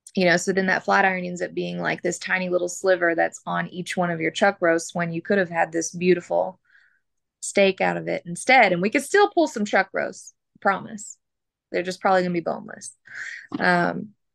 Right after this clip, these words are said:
but yeah, I, it makes me sad to see that it's, it's going away. That's why I really push the classes.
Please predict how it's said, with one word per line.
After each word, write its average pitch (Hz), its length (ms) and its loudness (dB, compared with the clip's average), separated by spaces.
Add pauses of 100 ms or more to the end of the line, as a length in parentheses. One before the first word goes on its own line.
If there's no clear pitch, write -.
(520)
but 226 240 6
yeah, 247 280 6
I, 214 220 2
it 226 100 -2
makes 233 280 -6
me 240 140 -4
sad 208 500 2
to 214 100 -8
see 208 220 -6
that 196 100 2
it's, - 240 -4
it's 185 240 -8
going 196 220 0
away. 190 140 0
That's 196 300 0
why 208 180 4
I 185 240 -2
really 196 220 -6
push - 400 -4
the 185 120 -6
classes. 180 720 -4